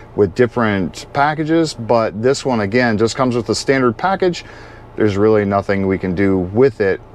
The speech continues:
other than modify the vehicle ourselves to suit us. Every vehicle out there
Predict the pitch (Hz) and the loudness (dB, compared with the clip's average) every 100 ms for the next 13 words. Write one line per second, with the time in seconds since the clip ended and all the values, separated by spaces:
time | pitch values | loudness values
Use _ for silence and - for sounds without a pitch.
0 | - 101 104 95 95 92 90 87 - - | -4 0 2 2 0 -2 -4 -8 -14 -8
1 | 98 98 98 95 101 95 98 95 95 92 | 0 2 2 0 -2 0 0 0 0 -2
2 | 90 - - - 101 92 107 98 95 90 | -4 -12 -20 -8 -4 2 2 2 -2 0
3 | 131 123 123 120 - - 104 101 95 92 | 0 2 0 -2 -6 -4 0 0 0 -2
4 | 85 - - - 95 - 95 - - - | -4 -6 -4 -2 -2 -2 -4 -4 -12 -16
5 | - - - - - - - 143 196 214 | -16 -18 -18 -18 -20 -20 -2 0 2 2
6 | 190 180 151 139 135 139 131 135 135 | 2 2 2 2 0 0 0 2 0